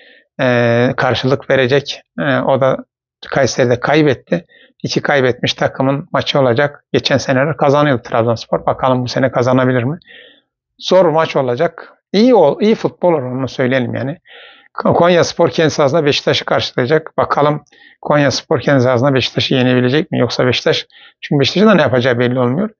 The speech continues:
Bir kaybettiği hafta geliyorsun, bir de bakıyorsun fark atıyor yani. Onu da düşünmek lazım. Ama Konyaspor da iyi oynuyor. Sonuna kadar mücadele etmeseniz kazanma şansınız yok diye düşünüyorum. Rizespor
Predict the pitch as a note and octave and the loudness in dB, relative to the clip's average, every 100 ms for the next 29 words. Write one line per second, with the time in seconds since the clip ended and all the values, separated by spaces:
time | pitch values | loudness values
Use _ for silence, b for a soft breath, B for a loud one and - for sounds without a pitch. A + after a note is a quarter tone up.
0 | b b b _ D#3 - E3+ F3+ E3 - | b b b _ -2 2 4 4 0 -2
1 | D#3+ D3 B2+ - F#3 C#3+ D3 E3 C#3+ G3+ | -4 0 -2 0 0 2 2 2 0 -2
2 | G3 F3+ - D#3+ D#3 D3 - F#3+ - F3+ | -4 -6 -8 -2 0 0 -2 -6 0 0
3 | F#3+ C#3 - B2+ A#2+ B2 C3+ C#3 C3+ B2 | 0 -4 -4 -8 -6 -4 -2 -2 -2 -8
4 | - D3 C#3+ - A#2+ D3 F#3 _ b b | -4 -4 -2 -2 -2 -2 -6 _ b b
5 | - D3 - D3+ C#3+ - - C#3 C3+ E3 | 0 0 2 2 2 0 -2 0 2 2
6 | D#4+ D#3 D#3+ G3+ G#3 C#3+ D3 D3+ E3+ - | 2 2 4 2 2 4 4 4 0 -6
7 | _ _ _ _ - D3+ D3+ C#3 C#3 C3+ | _ _ _ _ -2 0 2 0 0 0
8 | B2+ C3+ C#3+ C3+ C#3 - D#3 B2+ C3 - | 0 2 2 2 0 0 -2 0 -4 -2
9 | C#3+ C3+ B2+ B2 - C3+ - D#3 C3 D#3 | 0 0 -2 -4 -2 -2 0 -2 0 0
10 | C#3+ - C#3 C#3 - C3 B2 B2 _ b | -2 0 0 0 -2 0 -2 -4 _ b
11 | b b - D#3+ D3+ - E3+ | b b 0 2 2 0 0